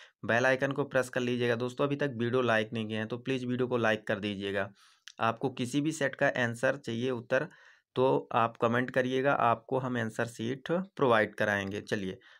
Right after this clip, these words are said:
तो पाँचवा नंबर आपको आंसर दिखा दूं, वीडियो बड़ा हो रहा है, जल्दी जल्दी देख लीजिएगा। तो दोस्तों, ये रहा है आपका पाँचवें नंबर का आंसर। तो दोस्तों, पाँचवा नंबर यहाँ से शुरू होता है। पहले नंबर में कृत्त,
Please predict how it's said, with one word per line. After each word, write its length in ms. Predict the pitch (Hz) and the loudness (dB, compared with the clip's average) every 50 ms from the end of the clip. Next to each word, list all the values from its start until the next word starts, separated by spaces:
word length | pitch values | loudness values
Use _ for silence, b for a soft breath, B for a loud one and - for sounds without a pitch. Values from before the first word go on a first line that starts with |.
| B B - | B B -8
तो 80 | 127 127 | -8 -6
पाँचवा 460 | 127 - 123 120 123 120 135 139 147 | -2 2 2 2 2 2 2 0 2
नंबर 280 | 143 143 143 143 147 143 | 2 2 4 4 4 4
आपको 260 | 139 135 135 - 143 | 2 0 0 0 0
आंसर 280 | 135 127 123 127 135 131 | 0 0 0 -2 -4 -4
दिखा 240 | 135 139 - 131 131 | -4 -4 -2 -2 -2
दूं, 140 | 131 147 139 | -2 -2 -2
वीडियो 260 | 120 123 123 135 127 | -2 -2 0 0 0
बड़ा 200 | 120 123 120 127 | 2 2 2 2
हो 140 | 127 127 127 | 0 0 0
रहा 120 | 131 135 | -2 -2
है, 60 | 135 120 | -2 -2
जल्दी 140 | 117 120 | -4 -2
जल्दी 180 | 120 120 123 123 | -2 -2 -4 -4
देख 240 | 120 117 117 117 - | -4 -4 -6 -4 -4
लीजिएगा। 400 | 123 120 117 117 120 120 139 165 180 b b b b b b b | -6 -6 -4 -4 -4 -4 -6 -8 -10 b b b b b b b
तो 80 | - | -6
दोस्तों, 320 | 120 127 127 127 127 151 147 | -4 -4 -4 -4 -2 -2 -2
ये 200 | 131 127 143 147 | 0 2 2 4
रहा 160 | 147 143 139 | 4 2 2
है 60 | 139 135 | 2 0
आपका 280 | 135 135 - - 147 143 | 0 0 -2 -4 -6 -4
पाँचवें 460 | - - 127 120 117 117 120 123 120 | -2 0 0 0 0 0 -4 -4 -4
नंबर 300 | 117 113 110 110 110 110 | -2 -2 -2 -2 -4 -4
का 160 | 110 107 107 | -4 -6 -6
आंसर। 340 | 104 101 98 - 98 95 - _ _ _ _ _ _ _ _ _ _ _ _ _ _ _ _ _ _ _ _ _ _ _ _ _ _ _ _ _ _ _ _ _ _ _ _ _ _ B B B B B B B B - | -6 -6 -8 -8 -10 -10 -12 _ _ _ _ _ _ _ _ _ _ _ _ _ _ _ _ _ _ _ _ _ _ _ _ _ _ _ _ _ _ _ _ _ _ _ _ _ _ B B B B B B B B -8
तो 60 | - 123 | -4 -2
दोस्तों, 280 | 123 131 127 - 160 160 | -2 0 0 -2 -4 0
पाँचवा 400 | 156 135 131 135 131 139 143 143 | 2 0 0 0 0 0 0 0
नंबर 260 | 143 143 143 147 143 | 2 2 2 2 2
यहाँ 220 | 135 123 131 131 | 2 0 -2 -4
से 140 | 131 - 147 | -6 -6 -8
शुरू 260 | 143 - 139 131 135 | -8 -6 -4 -4 -2
होता 220 | 131 127 127 127 139 | -2 -2 0 0 -2
है। 80 | 135 | 0
पहले 240 | - 127 123 123 131 | 0 0 0 0 0
नंबर 260 | 131 131 131 131 131 | -2 -2 0 -2 -2
में 160 | 131 131 127 | -2 -4 -6
कृत्त, 340 | 127 - 120 117 - - - | -6 -8 -10 -10 -8 -4 0